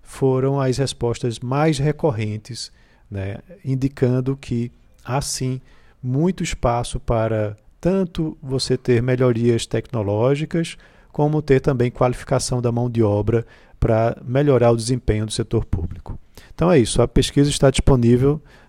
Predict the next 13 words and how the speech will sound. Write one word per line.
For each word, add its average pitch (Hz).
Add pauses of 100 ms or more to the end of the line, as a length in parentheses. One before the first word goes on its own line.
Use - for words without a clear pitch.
(100)
no 120
meu 117
canal 110
do 107
Telegram, 123 (360)
então 120
quem 135
tiver 127
interesse 117
pode 113
baixar 110
por 131
lá. 90